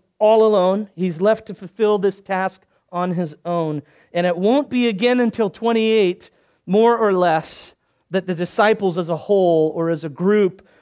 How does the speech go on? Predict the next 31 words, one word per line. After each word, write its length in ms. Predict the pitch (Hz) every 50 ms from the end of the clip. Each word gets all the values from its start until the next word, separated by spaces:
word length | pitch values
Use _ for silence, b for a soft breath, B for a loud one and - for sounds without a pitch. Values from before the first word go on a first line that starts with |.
| b b
will 500 | 165 185 185 180 175 170 175 175 - _ _ -
reappear 680 | 196 175 202 226 233 220 - 214 - - 220 208 196 185
in 100 | 175 165
the 60 | 160
story. 640 | - - - 196 190 185 175 156 127 107 107 131 _ _ _ _ _ _ _ _ _ _ _
But 180 | - 180 175 -
this 260 | 285 294 - - -
time, 560 | - 226 214 196 160 143 135 131 143 160 160 _ _ _ _ _ _ _ _ _ _ _ _ -
rather 440 | 156 202 233 247 285 277 294 285 269
than 140 | 233 262 240
the 80 | 226
fearful 560 | 214 - - - 254 254 269 254 - - 226
followers 680 | 196 - - 226 226 240 240 233 196 175 165 165 156 -
that 120 | 180 170
we 140 | 165 175 175
see 360 | - - - 214 208 196 180 - B B B B B B _
Peter 400 | - - 247 262 285 277 269 226
pictured 520 | 220 - - 269 262 - - 240 208 185 165
as, 640 | 147 139 139 156 180 214 208 - - - _ _ _ _ _ _ _ _ _ _ _ _ _ _ _ _ _ _ _ _ _ _ _ _ _ _ _ _ -
rather 300 | 151 151 190 202 240 226
than 100 | 226 226
the 60 | 220
fearful 400 | 214 - - 233 233 220 - 220
followers, 640 | 185 - 214 208 202 208 214 208 208 196 175 160 160
in 80 | 165 -
chapter 400 | - - 240 240 240 - 233 196
twenty-eight, 800 | - - 226 226 220 208 202 202 208 208 196 175 165 - _ b b b b b b -
the 80 | 165
disciples 580 | 143 160 - - 196 190 220 - 214 208 160 170
will 140 | 175 165 147
reappear 720 | 151 185 190 190 180 190 - - 196 190 175 156 139 -